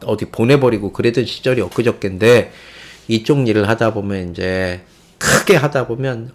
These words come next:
오, 도처에 적들이 있어요. 온 사방에 적군들이 깔려 있는 거예요.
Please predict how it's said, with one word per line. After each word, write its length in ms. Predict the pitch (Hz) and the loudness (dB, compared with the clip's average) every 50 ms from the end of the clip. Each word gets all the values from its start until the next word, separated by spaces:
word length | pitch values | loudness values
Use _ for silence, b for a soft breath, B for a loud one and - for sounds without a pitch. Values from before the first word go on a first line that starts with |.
| _ - | _ -8
오, 300 | 156 165 175 170 170 - | -4 -4 -4 -4 -4 0
도처에 540 | - 226 254 - - - - 208 202 175 | 2 2 2 2 0 2 4 6 6 6
적들이 500 | - - 113 - - - - 135 110 110 | 4 0 -4 -4 -6 -4 -4 -2 0 0
있어요. 320 | 107 90 - - 95 95 107 123 | -2 -2 -6 -10 -12 -10 -10 -4
온 420 | 156 185 233 277 294 285 277 262 | 0 2 4 4 6 4 4 2
사방에 560 | 226 165 185 - - 165 160 170 185 202 214 B B B B B B _ | 2 2 2 4 4 2 2 2 0 0 -2 B B B B B B _
적군들이 680 | - - 147 151 - - 202 185 175 160 156 143 - - | -2 0 0 0 0 0 2 2 4 4 4 2 2 0
깔려 320 | - 160 160 160 156 151 | 2 2 2 4 4 4
있는 320 | 120 101 98 101 101 98 98 | 2 2 0 -4 -6 -6 -8
거예요. 180 | 95 92 95 | -8 -10 -10